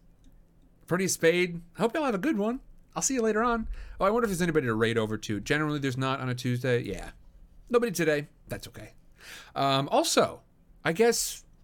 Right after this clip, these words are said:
why not? Um, I just began, um, I, I played my first round. It took me a long time 'cause I was learning the system. Uh, and I'm gonna make some, like, I, I will, I'll,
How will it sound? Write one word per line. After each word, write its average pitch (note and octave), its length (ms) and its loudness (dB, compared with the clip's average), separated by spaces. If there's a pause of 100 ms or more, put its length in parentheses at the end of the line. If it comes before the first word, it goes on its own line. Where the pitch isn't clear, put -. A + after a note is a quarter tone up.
(480)
why E3 180 0
not? F3+ 340 -2 (240)
Um, E3 400 0 (840)
I G3 420 2
just F3+ 260 -4
began, F#3 520 -2 (100)
um, D3+ 420 -2
I, D3+ 200 0
I D3 60 -4
played D#3+ 220 -4
my D#3+ 120 -2
first F3 320 -6
round. B2+ 260 0
It C#3 80 -6
took - 180 -8
me D#3+ 80 -2
a C#3 80 0
long A#2+ 440 2
time F#2+ 340 -4
'cause - 100 -10
I G2+ 60 -2
was F#2+ 80 -4
learning A#2+ 300 0
the B2+ 80 0
system. G#2+ 420 -4 (380)
Uh, F#2+ 320 -2
and A#2 240 -4
I'm A#2 100 -2
gonna B3+ 140 -2
make G#3 240 -2
some, E3 240 0
like, C3+ 420 -2 (680)
I, F#2 360 -8
I F3+ 80 2
will, G3 180 0
I'll, F#3 160 0